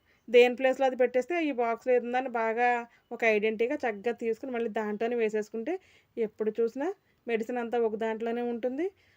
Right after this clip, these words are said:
అలాగే ఇల్లు కూడా చాలా నీట్‌గా ఉంటుందండి. నిజంగా చెప్పాలంటే ఇవి ఐస్ క్రీమ్ బాక్స్ టిప్సే కాకుండా ఇల్లు నీట్‌గా పెట్టుకుని క్లీన్‌గా ఉండాలంటే టిప్స్ అంటే ఏంటి అని కూడా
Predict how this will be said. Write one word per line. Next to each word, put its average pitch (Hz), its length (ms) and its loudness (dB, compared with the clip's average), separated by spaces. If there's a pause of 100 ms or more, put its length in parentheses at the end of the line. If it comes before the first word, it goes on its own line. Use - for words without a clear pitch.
(120)
అలాగే 220 460 0
ఇల్లు 233 300 -2
కూడా 240 260 2
చాలా 220 400 2
నీట్‌గా 285 360 4
ఉంటుందండి. 220 460 0 (1000)
నిజంగా 247 320 0
చెప్పాలంటే 285 560 0
ఇవి 269 220 0
ఐస్ 233 220 4
క్రీమ్ 285 240 0
బాక్స్ 285 240 0
టిప్సే 277 280 0
కాకుండా 240 440 0 (500)
ఇల్లు 254 240 2
నీట్‌గా 294 400 2
పెట్టుకుని 285 360 0
క్లీన్‌గా 262 400 0
ఉండాలంటే 269 380 0
టిప్స్ 262 300 -6
అంటే 254 200 -2 (100)
ఏంటి 240 320 0
అని 240 200 2
కూడా 254 180 0